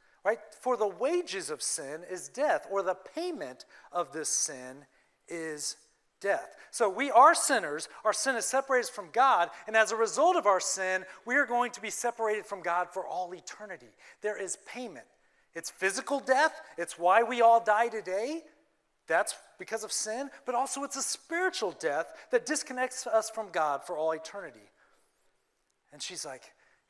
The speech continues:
"I feel lost. I feel disconnected. This makes sense." And I was like, "But our great God didn't leave us in that state." Now, the reason we're in this state is because Romans five twelve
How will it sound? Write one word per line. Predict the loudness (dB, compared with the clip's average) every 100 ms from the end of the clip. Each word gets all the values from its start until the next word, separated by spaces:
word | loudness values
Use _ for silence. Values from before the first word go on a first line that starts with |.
| -12
"I | -10
feel | -10 -14 -8 -8
lost. | -6 -6 -6 -6
I | -6
feel | -8 -6 -6
disconnected. | -6 -8 -8 -10 -12 -14 -14 -18 -12
This | -12 -12
makes | -10 -8
sense." | -6 -6 -8 -8 -10 _ _ _ _ _ _ _ _ _ _ _
And | -10
I |
was | -10
like, | -12 _ _ _ _ _ _ _ -14
"But | -8
our | -6 -4
great | -6 -6
God | -6 -6 -8
didn't | -12 -16 -18
leave | -18 -12
us | -10 -12
in | -12
that | -16
state." | -14 -14 -18 _ _ _ _ _ _ _ _ _ _ _ _ _ _ _ _ _ _ _ _
Now, | -2
the | 0
reason | 0 -2 -2
we're | 0
in | 4 4
this | 4 2
state | 2 -2 -2
is | -6
because | -8 -6 0
Romans | 2 2 -2
five | 2 4 4 2
twelve | 4 8 8 6